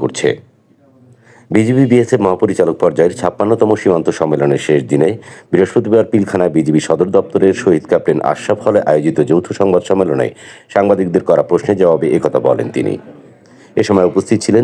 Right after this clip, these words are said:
বিজিবি মহাপরিচালক মেজর জেনারেল মোহাম্মদ আশরাফুজ্জামান সিদ্দিকী সহ বিজিবির শীর্ষ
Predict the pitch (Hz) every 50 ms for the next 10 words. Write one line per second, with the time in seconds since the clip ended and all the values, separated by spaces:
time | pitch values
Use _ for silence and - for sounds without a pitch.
0 | 123 117 113 98 87 90 82 80 78 76 - - 73 73 - 82 82 95 95 101
1 | 92 82 78 80 69 78 76 73 71 71 73 69 69 71 71 71 71 71 - -
2 | - 78 - - 101 95 107 107 90 82 76 78 - - - 82 73 80 76 78
3 | 76 73 - 80 73 85 101 110 - - - - _ - 76 90 104 101 98 85
4 | 90 - - - - 117 -